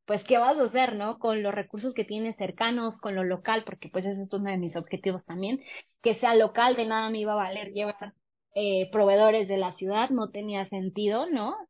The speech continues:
Eh, por temas de, de costos y también por el impacto que, que necesitábamos lograr, eh, socialmente hablando.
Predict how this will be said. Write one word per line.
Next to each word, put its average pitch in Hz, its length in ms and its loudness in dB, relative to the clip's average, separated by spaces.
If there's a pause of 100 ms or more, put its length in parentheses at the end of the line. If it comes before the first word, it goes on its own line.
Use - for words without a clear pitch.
Eh, 202 380 -2
por 196 160 -2
temas 202 320 -4
de, 175 520 -4
de 190 200 -4
costos 220 460 0
y 190 100 -8
también 190 340 -4
por 196 120 -2
el 185 140 -2
impacto 190 560 -4
que, 175 360 -6
que 196 140 -6
necesitábamos 185 720 -4
lograr, 175 440 -4
eh, 180 300 -8
socialmente 180 640 -4
hablando. 214 480 0